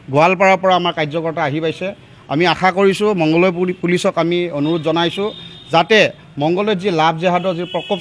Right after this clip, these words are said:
চলি আছে, এই প্ৰকোপ যাতে ৰোধ কৰে। সময়ে সময়ে আমি সংগঠনে তেখেতসকলক দাবী জনাই আছোঁ আৰু আপোনালোকৰ জৰিয়তেও আমি প্ৰচাৰ কৰি আছোঁ যে এই লাভ জেহাদৰ যিটো মংগলদৈত যিটো ঘাটি হৈছে বুলি কৈছে, এই ঘাটিটো যাতে কম দিনৰ ভিতৰত থ-, বন্ধ হয়।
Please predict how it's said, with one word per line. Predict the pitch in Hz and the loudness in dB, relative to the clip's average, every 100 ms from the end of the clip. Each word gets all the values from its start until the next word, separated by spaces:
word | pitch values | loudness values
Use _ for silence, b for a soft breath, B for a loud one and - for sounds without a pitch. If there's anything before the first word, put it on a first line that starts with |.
| - | -4
চলি | 185 | -2
আছে, | 170 | -2
এই | 185 | -2
প্ৰকোপ | 180 160 190 | -4 -4 -2
যাতে | 170 170 | -2 0
ৰোধ | 156 135 160 - | 0 0 -4 -2
কৰে। | 160 170 185 B B | 0 0 -2 B B
সময়ে | - 185 226 233 | -2 0 2 2
সময়ে | 220 220 | 0 0
আমি | 220 180 190 | 2 2 0
সংগঠনে | 185 185 190 185 190 | -2 0 0 2 0
তেখেতসকলক | 190 180 185 180 185 | 0 0 0 0 2
দাবী | 147 143 | 2 2
জনাই | 156 160 165 | 2 2 2
আছোঁ | 156 185 190 B B B | 0 -4 -10 B B B
আৰু | 143 156 | 0 2
আপোনালোকৰ | 160 160 180 180 180 175 | 2 0 0 0 0 0
জৰিয়তেও | 160 185 214 208 | 2 0 2 2
আমি | 185 185 | 2 0
প্ৰচাৰ | 170 156 175 | -2 -2 0
কৰি | 165 175 170 | 2 2 2
আছোঁ | 175 196 - B B - | 0 -8 -10 B B -4
যে | 151 196 - | 2 2 4
এই | 220 269 269 185 | 4 4 2 -2
লাভ | 156 165 170 | 0 0 0
জেহাদৰ | 190 190 196 | 0 0 0
যিটো | 165 156 185 185 | -4 -4 -6 -6
মংগলদৈত | 160 147 156 165 156 | -6 -4 -2 -4 -6
যিটো | 151 165 | -8 -8
ঘাটি | 143 143 240 | -6 -2 0
হৈছে | 190 180 | 0 0
বুলি | 156 147 | -4 -6
কৈছে, | 143 190 | -6 -8
এই | |
ঘাটিটো | 139 131 160 165 | -6 -6 -6 -6
যাতে | 170 170 - | -6 -10 -4
কম | 196 247 | 0 0
দিনৰ | 220 208 | 2 2
ভিতৰত | 170 160 196 226 B B - | 2 2 -2 -2 B B -10
থ-, | 139 | -4
বন্ধ | 135 147 | 0 2
হয়। | 139 120 | 0 -2